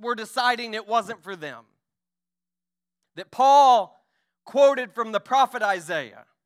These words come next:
and he so-, he told the group that had gathered there, "The prophet Isaiah was right about you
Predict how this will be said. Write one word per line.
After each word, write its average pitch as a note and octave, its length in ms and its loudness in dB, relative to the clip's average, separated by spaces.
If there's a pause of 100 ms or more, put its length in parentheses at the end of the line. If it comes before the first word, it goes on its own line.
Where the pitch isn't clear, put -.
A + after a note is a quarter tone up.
(840)
and G#3+ 160 -6
he A#3 80 -8
so-, C4+ 320 0
he A#3 140 -12
told C#4 340 -2
the B3+ 80 -10
group C4+ 380 -10
that A3+ 120 -8
had G#3 160 -16
gathered D3 440 -10
there, C3+ 240 -12 (320)
"The F#3 100 -4
prophet D#4 420 2
Isaiah C#4 560 2
was A3+ 280 -6
right D4+ 680 2 (420)
about F#3 380 0
you C3+ 420 -14